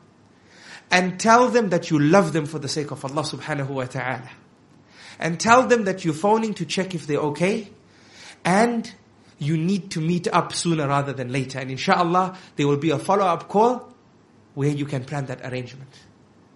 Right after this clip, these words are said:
Can we do that? Can we do that?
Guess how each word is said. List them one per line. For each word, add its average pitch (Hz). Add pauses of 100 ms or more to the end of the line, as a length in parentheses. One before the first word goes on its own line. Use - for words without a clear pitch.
(1040)
Can 190
we 190
do 202
that? 254 (1500)
Can 202
we 208
do 233
that? 156